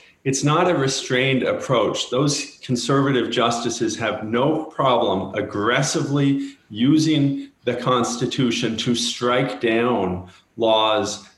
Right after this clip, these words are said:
that they don't like, that don't accord with their political beliefs. She has indicated that she may strike down the Affordable Care Act.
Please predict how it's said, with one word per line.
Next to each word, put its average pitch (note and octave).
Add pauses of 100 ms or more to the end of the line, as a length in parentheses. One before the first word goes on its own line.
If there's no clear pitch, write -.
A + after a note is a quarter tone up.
(140)
that A2
they A#2+
don't A#2
like, B2
that G#2
don't A#2+
accord B2
with G#2+
their B2
political A#2+
beliefs. A#2+ (240)
She C#3+
has B2+
indicated A#2+
that A#2
she A#2
may A2+
strike A#2
down A#2+
the C3
Affordable C#3+
Care G3+
Act. -